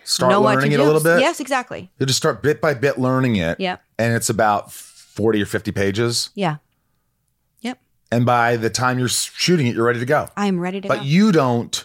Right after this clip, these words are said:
Speaker 1: memorize the scene the night before.
Speaker 2: Um, n-, if I don't know it, I will ask.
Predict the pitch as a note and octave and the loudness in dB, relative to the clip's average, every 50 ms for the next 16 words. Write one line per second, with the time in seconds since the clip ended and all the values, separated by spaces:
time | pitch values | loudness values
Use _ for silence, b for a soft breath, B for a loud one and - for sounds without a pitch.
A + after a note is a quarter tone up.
0 | _ _ - - A2+ B2+ C3 C3 B2+ B2 A#2+ A#2+ A#2 A2+ G2+ F2+ F#2 - - A#2 | _ _ -4 0 0 2 2 2 0 0 0 0 0 0 -2 -4 -4 -4 -2 -2
1 | A#2 A2+ G2+ G2+ G2 G2 G2 - - E2+ - - - F#2 D#2 A#1+ - - _ _ | 0 0 0 0 0 -2 -4 -4 -6 -8 -8 -4 -4 -4 -4 -4 -6 -10 _ _
2 | _ _ _ _ B B B B B B B B B B B - B3+ B3+ B3+ B3+ | _ _ _ _ B B B B B B B B B B B -2 0 0 0 0
3 | A#3+ - _ - C4 C4+ - - D4 C4 D4 C#4+ D#4 F4 G4 B3 F4+ F#4 F4 - | -2 -6 _ -4 -4 -4 -2 -2 -2 0 2 2 2 2 0 0 0 0 0 0
4 | B3+ B3 A#3 A#3 A#3+ C#4 F#4+ G#4 - - A3+ A3+ A#3 A#3+ A3+ G#3+ G#3+ - - - | 0 0 2 2 2 2 0 0 -2 -2 -2 0 0 0 0 0 -2 -6 -10 -6
5 | - G3 G3 F#3+ - - - | -4 -4 -2 -4 -6 -10 -18